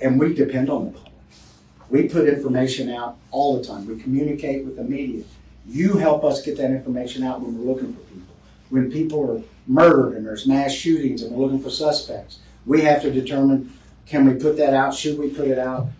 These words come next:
We need to put it out, and we depend on you to put that out. And if you do see something, pay attention to where you're going.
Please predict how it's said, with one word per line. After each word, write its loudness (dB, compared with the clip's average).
We 2
need 4
to -4
put -2
it -2
out, -6
and -6
we -4
depend -4
on -4
you -8
to -18
put -2
that 0
out. -2
And 0
if 0
you -6
do -2
see -2
something, -10
pay -2
attention -6
to -6
where -4
you're -10
going. -8